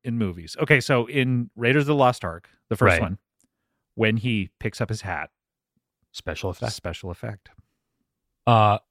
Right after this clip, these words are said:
Speaker 2: oh, there's that scene in Indiana Jones and the Temple of Doom
Speaker 1: Sure.
Speaker 2: where he sits down at the table at the beginning
Speaker 1: Mm-hmm.
Speaker 2: and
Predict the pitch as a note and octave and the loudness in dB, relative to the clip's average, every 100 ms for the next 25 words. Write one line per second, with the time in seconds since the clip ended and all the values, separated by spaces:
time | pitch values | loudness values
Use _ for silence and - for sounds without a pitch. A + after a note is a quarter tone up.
0 | - F#3+ A2+ - - C3+ B2 C#3+ B2 - | 6 8 6 -4 2 2 2 2 0 0
1 | - C3 C3 B2+ A#2+ _ _ _ A#2+ A2 | 0 2 2 0 -4 _ _ _ 0 0
2 | - B2 A#2+ A2 G#2+ G#2+ G2+ A2 A2+ A2+ | 2 4 4 2 -2 -4 -2 0 2 2
3 | A2 - - G#2+ G2+ F#2+ - C3 G#2+ G2+ | 0 -2 -2 -2 0 -2 2 2 4 0
4 | F#2 A#2+ B2 F2+ F#2 - - E2 - _ | 2 6 6 4 -4 -6 -6 -6 -8 _
5 | _ _ _ _ _ G2+ G#2 G2+ F#2+ - | _ _ _ _ _ 4 6 6 4 -2
6 | - G#2+ - A#2 - G#2+ G#2 G#2 G2 - | 0 2 2 0 2 4 4 4 -2 2
7 | G2+ G#2 A#2 A2 - F2 F2+ G2 F#2 A2 | 4 6 4 4 0 -2 -2 0 2 4
8 | C#3+ B2+ - G2 F#2+ A#2 _ _ _ _ | 2 0 0 0 0 -4 _ _ _ _
9 | _ _ _ _ - A2 G2+ G2 F#2+ F2+ | _ _ _ _ 0 2 4 2 0 -4